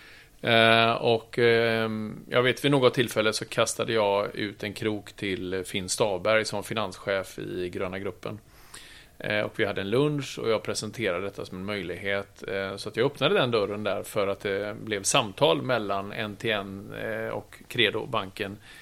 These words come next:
Kjetil var med på ett hörn där också och Gröna gruppen då. Och hela den, för att göra en lång historia kort, kort, så slutade ju detta med att Gröna gruppen köpte alla de friska bolagen.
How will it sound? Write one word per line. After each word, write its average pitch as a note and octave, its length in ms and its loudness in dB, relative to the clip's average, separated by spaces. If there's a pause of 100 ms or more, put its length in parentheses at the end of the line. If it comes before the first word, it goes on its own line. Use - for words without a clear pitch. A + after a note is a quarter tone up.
(320)
Kjetil G#2 520 4
var G#2 80 -6
med G2+ 180 -6
på - 80 -8
ett - 80 -8
hörn G#2 180 -4
där G2 100 -4
också G2+ 320 -6
och - 280 -8
Gröna G2 400 -8
gruppen A2+ 320 -2
då. - 60 -12 (1200)
Och A#2+ 260 4
hela D3+ 380 10
den, B2 400 6
för B2+ 120 0
att B2+ 60 6
göra B2 160 6
en A#2+ 280 0
lång E3+ 260 6
historia B2 380 4
kort, - 480 0
kort, A2+ 280 4
så A#2 160 -2
slutade A2+ 540 2
ju A#2 60 2
detta A#2 320 0
med G2 300 -4
att G2+ 180 -4
Gröna G2+ 280 -2
gruppen G2+ 420 -4
köpte D#3 720 2 (380)
alla A2 400 6
de A2 120 0
friska B2 440 -2
bolagen. G#2 600 0